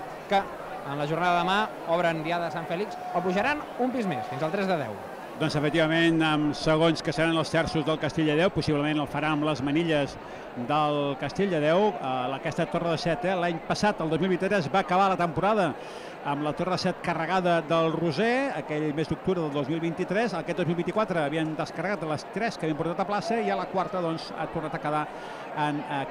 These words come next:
Speaker 2: carregada. Centrem-nos ara en el primer castell de nou de la jornada, aquest, eh, tres de nou en folre, justament, el tres de nou va ser el castell que ara fa vint-i-cinc anys van descarregar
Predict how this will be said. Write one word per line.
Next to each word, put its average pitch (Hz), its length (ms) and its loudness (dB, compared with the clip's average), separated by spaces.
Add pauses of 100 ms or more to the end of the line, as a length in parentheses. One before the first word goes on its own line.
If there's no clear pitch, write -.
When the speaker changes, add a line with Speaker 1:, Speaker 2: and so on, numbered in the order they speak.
Speaker 2:
carregada. 110 460 -6 (180)
Centrem-nos 180 480 -2
ara 220 240 2
en 185 80 0
el 170 80 -4
primer 190 160 -2
castell 190 240 -2
de 180 160 2
nou 180 160 2
de 202 80 2
la 214 80 2
jornada, 175 480 2 (320)
aquest, 170 320 -4
eh, 131 240 -2
tres 220 320 -2
de 208 80 2
nou 208 80 4
en - 80 0
folre, 180 380 2 (840)
justament, 165 340 0 (100)
el 127 160 -4
tres 165 220 -2
de 170 80 4
nou 202 100 4
va 202 100 4
ser 180 140 0
el 190 80 0
castell 170 260 0
que 180 120 -2
ara 175 80 0
fa 175 100 2
vint-i-cinc 185 420 -2
anys 170 220 0
van 165 140 -2
descarregar 151 480 -2